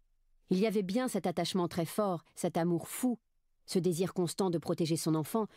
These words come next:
mais ce n'est qu'avec le temps qu'elle avait réussi à se départir,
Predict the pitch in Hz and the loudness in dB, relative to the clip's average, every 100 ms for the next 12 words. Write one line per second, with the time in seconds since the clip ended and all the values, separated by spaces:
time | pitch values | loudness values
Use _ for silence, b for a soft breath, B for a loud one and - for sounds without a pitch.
0 | B - 202 233 226 226 202 - 190 - | B 0 0 2 2 2 -2 0 -2 2
1 | 220 196 175 165 165 180 170 - 196 160 | 0 2 0 2 2 2 0 0 0 2
2 | - 160 170 170 - - 196 180 | 0 0 0 -2 -4 -2 0 0